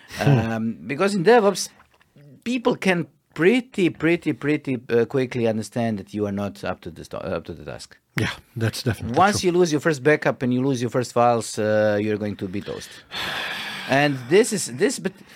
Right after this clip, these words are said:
Speaker 2: uh, n-, no, the, it's, it's not that we were talking about backup just before the, uh,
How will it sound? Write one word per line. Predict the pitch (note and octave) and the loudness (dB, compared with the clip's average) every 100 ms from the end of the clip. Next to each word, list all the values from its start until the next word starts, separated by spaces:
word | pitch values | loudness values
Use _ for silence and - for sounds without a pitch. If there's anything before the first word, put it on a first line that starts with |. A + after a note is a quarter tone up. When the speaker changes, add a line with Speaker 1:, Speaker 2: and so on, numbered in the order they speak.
| - - | -8 -2
Speaker 2:
uh, | D3+ - _ - | -2 -4 _ -16
n-, | D3+ E3+ F#3+ | -12 -2 4
no, | C4+ | 4
the, | F#3 D3+ C#3+ - | 6 2 0 -4
it's, | D3 C3+ D3+ | -8 -6 -6
it's | C3+ | -4
not | D#3 A3 | 2 2
that | D#3+ B2+ | 2 -2
we | D3+ | 0
were | D3 | 2
talking | B2+ C3 B2+ | 2 0 2
about | A2+ A#2 | -2 0
backup | A#2+ B2+ A#2+ | 2 2 2
just | G2+ A#2+ | 0 0
before | A2 A2 A#2 G#2+ | 0 0 2 2
the, | G2+ G2 | 0 -2
uh, | G2 | 0